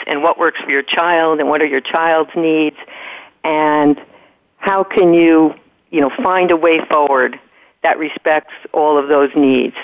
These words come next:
And one of the things we do in our book is we, very much so in our first book, How to Talk So Little Kids Will Listen, is tell a <laughs> lot of stories,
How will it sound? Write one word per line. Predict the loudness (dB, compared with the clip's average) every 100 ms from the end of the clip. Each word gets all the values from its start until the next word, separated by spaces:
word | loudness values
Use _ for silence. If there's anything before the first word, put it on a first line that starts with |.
| -20 _ -20 -20 -20 _ -6
And | -2 0 2 2 0 -4
one | 0 2
of | 2
the |
things | 0 -2 0
we | -2
do | 0 0 2 2 0 -4 _ _ _ -4
in | -2
our | -2
book | -2 -2 -4 -12
is | -12 -12
we, | -10 -10 -12 -16 _ _ _ _ _ _ _ _ _ _ _ _ _ _ _ _ _ -4
very | 0 0
much | -2 -4 -2
so | 0
in | 0
our | -2 -2
first | -2 -2 -6
book, | -6 -4
How | -4
to | -4
Talk | -4 -4
So | -4
Little | 0 0 0
Kids | -4 -8
Will | -6
Listen, | -6 -4 -4 -4 -2
is | -2 -2 -2
tell | -2 0
a | 0
<laughs> |
lot | 0 -2 -2
of | -4
stories, | -2 -2 -2 -4